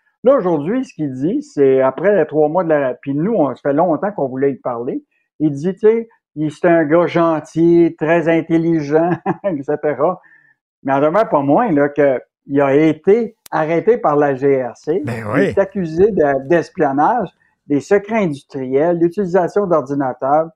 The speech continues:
Speaker 1: faute pour avoir tenu des secrets industriels, abus de confiance, euh, de, comme, euh, pour un, pour un fonctionnaire public.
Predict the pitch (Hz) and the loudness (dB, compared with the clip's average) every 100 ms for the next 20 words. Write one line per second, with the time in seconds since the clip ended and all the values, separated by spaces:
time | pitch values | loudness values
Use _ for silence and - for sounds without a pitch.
0 | _ _ 196 214 214 160 156 165 160 151 | _ _ 2 2 2 2 2 0 0 -2
1 | 160 160 139 143 135 165 147 - - 127 | -2 -2 -2 -4 -4 -4 -4 -6 -10 -2
2 | 143 165 - _ - 180 170 214 196 151 | 0 -2 -8 _ -4 -2 -2 -4 0 0
3 | 135 160 175 180 - 135 127 139 131 127 | 0 -2 -2 -4 -4 -4 -2 -2 0 -2
4 | - 135 135 135 123 - _ _ - 135 | -4 -4 -2 -2 -4 -12 _ _ -4 -2
5 | 127 127 127 135 - 139 139 - 151 143 | 0 0 -2 -6 -4 -2 -2 -2 -2 -2
6 | 139 151 139 113 156 | -2 -2 -4 -2 -2